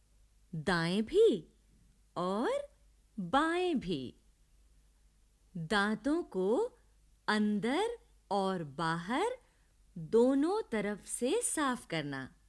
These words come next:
ताकि दांतों पर जमी गंदगी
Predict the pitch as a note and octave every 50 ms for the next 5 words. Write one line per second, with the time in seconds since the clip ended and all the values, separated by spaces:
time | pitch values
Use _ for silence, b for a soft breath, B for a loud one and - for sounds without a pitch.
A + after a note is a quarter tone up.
0 | _ _ _ _ - _ _ - _ _ _ _ _ _ - - F3+ E3+ E3+ E3
1 | - - G3+ G#3+ A#3+ D4+ G4+ B4+ - b b b b b b b b - E3+ D3
2 | C#3+ - F#3 F#3 F#3+ G#3+ G#3+ - - C4+ D4 D#4+ E4 D#4+ - A3+ A3 G#3 F3 D#3
3 | - G#3 F#3+ E3+ F3 G3 A3 A#3 F#3+ D#3 F#3 E3+ E3 D#3+ E3 E3+ D#3 F3+ G#3 B3
4 | F4 A4 A#4+